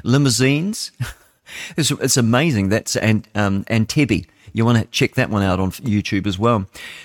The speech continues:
Now, Biden, what does he say? He says that he's decided U S responses to Jordan attack. He's decided on that. Uh, I'll tell you about that in a minute. And a girl who died in Fiordland's Marion Creek, she's been named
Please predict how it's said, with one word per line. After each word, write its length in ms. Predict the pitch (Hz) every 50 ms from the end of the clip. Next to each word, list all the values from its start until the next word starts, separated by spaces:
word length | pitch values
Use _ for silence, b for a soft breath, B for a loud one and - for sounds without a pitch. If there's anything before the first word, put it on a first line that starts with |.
| B
Now, 200 | 131 143 139 139
Biden, 600 | 131 113 - 135 143 160 165 123 101 78 67 - -
what 120 | 120 135
does 120 | 139 110
he 140 | - 147 147
say? 240 | - - 120 98 95
He 160 | 110 139 143
says 320 | 131 - - 143 131 113 -
that 140 | 123 107
he's 180 | 107 139 131 113
decided 500 | - 113 - - 127 120 120 104 104 101
U 140 | 113 117 113
S 180 | 107 95 -
responses 480 | 107 104 - - 113 107 104 104 104 -
to 140 | - 107 92
Jordan 360 | - - 113 107 104 98 92
attack. 380 | 85 - - 117 95 82 - -
He's 160 | 98 107 -
decided 500 | - 92 - - 104 101 95 - 90 82
on 180 | 87 87 90
that. 280 | 82 101 143 180 - - _ _ _ _ _ _ _ _ _ -
Uh, 320 | 92 92 92 92 90 90 -
I'll 120 | - 90 85
tell 160 | - 120 117
you 60 | 104
about 200 | 87 95 90 -
that 120 | 98 -
in 80 | - 87
a 60 | 90
minute. 260 | 92 101 131 160 - - b b b b b b
And 240 | b 98 107 110 107
a 40 | 117
girl 300 | 110 135 131 139 156 139
who 120 | 135 127
died 380 | 110 - 127 120 120 120 120 110
in 100 | 107 107
Fiordland's 680 | - - - 131 127 123 117 - 110 104 104 - - - _ -
Marion 520 | 104 113 117 117 120 113 110 107 101 101
Creek, 280 | - - - 135 120 -
she's 220 | - - 120 92
been 260 | - 104 101 98 98
named 480 | 101 104 104 110 117 131 160 180 - -